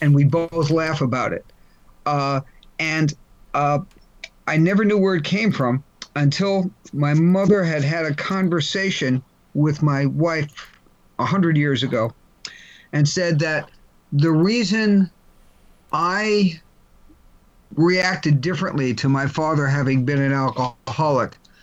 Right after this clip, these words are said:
than my brother did was the fact that I would just keep saying things until I could make 'em laugh.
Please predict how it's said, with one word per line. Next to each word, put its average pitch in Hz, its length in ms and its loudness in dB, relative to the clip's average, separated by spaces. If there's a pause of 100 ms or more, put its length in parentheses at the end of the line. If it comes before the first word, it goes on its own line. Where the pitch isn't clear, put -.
(200)
than 143 140 6
my 139 140 2
brother 160 400 -2
did 110 300 -4 (580)
was 151 340 2
the 160 100 -2
fact 165 360 -6
that 147 240 -2 (460)
I 175 160 -2
would 180 240 2
just 165 500 -4 (960)
keep 185 240 -2
saying 185 400 -2
things 131 320 0
until 151 300 2
I 143 80 0
could 143 160 -6
make 139 200 -2
'em 123 120 0
laugh. 143 600 -4